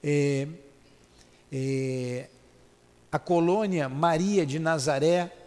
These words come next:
lá só acolhe espíritos suicidas. Olha como tem região em que, é, que acolhe, que atende aos sofredores.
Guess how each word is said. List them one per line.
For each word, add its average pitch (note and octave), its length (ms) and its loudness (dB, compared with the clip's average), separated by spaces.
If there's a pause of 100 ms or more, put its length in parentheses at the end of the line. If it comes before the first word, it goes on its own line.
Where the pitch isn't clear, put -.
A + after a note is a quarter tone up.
(440)
lá A#2+ 280 -4
só F3 200 -4
acolhe D3 440 -2
espíritos G3+ 720 -6
suicidas. G#3 680 -6
Olha C4 80 -8
como B3 240 -8
tem F#3 200 -8
região D3 540 -6 (720)
em C#3 100 -8
que, C#3 420 -8
é, B2 440 -6 (160)
que D#3 80 -4
acolhe, C#3 640 -4 (480)
que D#3+ 160 -6
atende D3 800 -6 (100)
aos D3 220 -6
sofredores. A#2+ 840 -8